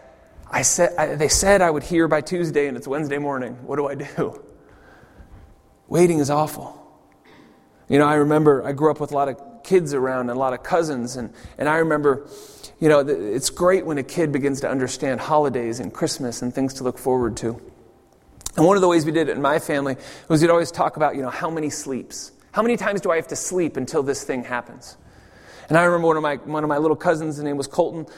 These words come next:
coming up to me, and, and, and Christmas, he loved Christmas 'cause everyone was all together.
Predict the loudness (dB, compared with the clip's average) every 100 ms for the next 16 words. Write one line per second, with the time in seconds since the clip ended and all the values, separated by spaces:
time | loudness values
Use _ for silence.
0 | -16 -6 -4 -4 -4 -4 -4 -2 -4 -8
1 | -12 -10 -10 -6 -4 -4 -4 -6 -4 0
2 | 0 -2 -6 -8 -8 -12 -14 -10 -6 -4
3 | -4 -4 -4 -2 -2 -2 -4 -8